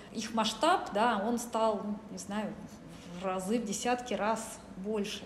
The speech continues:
чем вот, чем был раньше, да. Вот путем изучения, исследования, да, как бы я даже проект свой считаю, ну, в какой-то мере исследовательским, потому что,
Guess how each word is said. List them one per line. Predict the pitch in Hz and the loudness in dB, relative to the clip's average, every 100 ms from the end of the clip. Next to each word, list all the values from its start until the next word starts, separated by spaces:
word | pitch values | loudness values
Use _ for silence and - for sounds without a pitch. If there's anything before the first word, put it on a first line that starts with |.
| - | -12
чем | - 180 170 - | -10 -8 -8 -10
вот, | - - - | -12 -14 -16
чем | - 190 | -12 -8
был | 175 180 180 | -6 -6 -6
раньше, | 185 170 - - | -6 -6 -8 -8
да. | 196 196 | -8 -6
Вот | 202 - - | -8 -10 0
путем | 247 294 254 | 4 8 10
изучения, | 233 233 - 339 370 247 | 10 4 4 6 8 6
исследования, | - 262 294 233 214 190 | 6 4 4 4 2 0
да, | 170 202 233 - - - - - - | 0 0 0 -4 -12 -14 -14 -14 -8
как | 208 | -2
бы | 214 214 214 | 2 2 4
я | 233 | 4
даже | 240 - | 4 0
проект | - 240 285 | 0 2 2
свой | - 220 | -4 -4
считаю, | - 240 226 | -2 0 0
ну, | 214 220 190 - | 0 0 -2 -6
в | - | -8
какой-то | 233 254 254 | -2 0 4
мере | 240 240 | 4 2
исследовательским, | 226 277 285 226 214 185 - | 0 0 2 0 -2 -8 -8
потому | 175 - 208 214 | -10 -4 -2 -2
что, | - 214 208 | -2 -2 -4